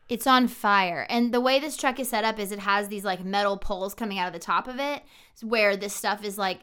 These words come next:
layered. So you've got, like, fire on the bottom with, like, wood. You've got this barbed wire net. Above that, you've got just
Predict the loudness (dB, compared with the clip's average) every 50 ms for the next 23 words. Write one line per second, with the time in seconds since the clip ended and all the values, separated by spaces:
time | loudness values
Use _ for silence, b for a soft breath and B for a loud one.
0 | -12 -14 -10 -6 -2 0 2 4 2 2 0 -4 -10 -10 -14 -16 -20 b b b
1 | b b -4 -2 0 2 6 6 6 6 4 2 -4 -6 -8 -12 -20 _ _ -20
2 | 0 6 8 8 10 8 8 6 6 6 4 4 2 6 8 10 10 10 8 6
3 | 2 -2 -6 -6 -2 -2 -2 -2 -2 -4 -2 0 2 2 2 0 0 -2 -6 -4
4 | -2 -2 -2 -2 -4 -6 -6 0 4 6 6 6 6 4 4 4 4 4 4 2
5 | 2 2 2 2 0 -2 -6 -8 -2 0 4 4 4 4 4 6 6 6 6 6
6 | 2 -4 -8 -6 -2 0 0 0 0 -2 -4 -4 -6 -6 -10